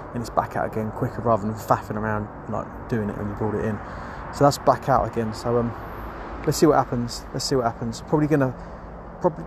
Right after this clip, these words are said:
gonna pack up about half nine because I wanna bait the spot. I've gotta be off here by ten, but I wanna get some bait out, as I said, on that spot, and that's gonna take a while. So it'll probably be half nine. So we got, like,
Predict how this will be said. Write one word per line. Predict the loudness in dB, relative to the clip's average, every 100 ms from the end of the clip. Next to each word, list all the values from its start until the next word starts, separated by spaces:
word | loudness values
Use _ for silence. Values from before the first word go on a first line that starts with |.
| 2
gonna | 2
pack | 0 -4 -4 -2 -2
up | -4 -4 0
about | 4 4 2 -12 -16 -14 -12
half | -4 0 0 -2 -2
nine | 0 2 0
because | -2 -6 -2
I |
wanna | 0 0 -2 0
bait | 0 0
the | -4
spot. | -6 2 2 2
I've |
gotta | -4 -2 0
be |
off | 0 0
here | -2
by | 2 0
ten, | 0 -2 -2
but | -2
I | -2
wanna | -2 -4
get | -6 -8
some | -8 -4
bait | 2 2 2
out, | 0
as | 0 -2
I |
said, | -4 -4
on | -4
that | -6
spot, | -8 -6 -4
and |
that's | -6 -6
gonna | -6 -4
take | -4 -2
a | -2
while. | 2 2 2 -2 -12 -14 -14 -14 -14
So | -6 -6
it'll | -2
probably | 0 0
be | 2
half | 2 0 -2
nine. | 0 0 0
So | -2
we | 0
got, | 4
like, | 4